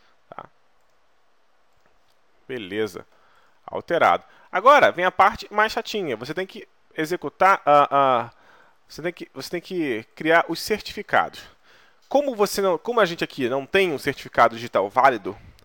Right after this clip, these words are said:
tá? Seria muito fácil se eu tivesse, só ia apontar ele. Eu vou ter que criar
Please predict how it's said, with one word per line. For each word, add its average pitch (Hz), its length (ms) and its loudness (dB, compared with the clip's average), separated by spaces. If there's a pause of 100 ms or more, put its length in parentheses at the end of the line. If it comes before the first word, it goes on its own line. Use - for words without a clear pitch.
(120)
tá? 113 220 -14
Seria 123 240 -4
muito 165 220 -6
fácil 151 280 2
se - 80 -10
eu 117 40 -10
tivesse, 135 420 0
só 120 160 -4
ia 123 100 -2
apontar 104 400 -4
ele. 160 220 -2 (420)
Eu 214 80 0
vou 214 120 0
ter 233 100 -4
que 240 100 -14
criar 226 540 2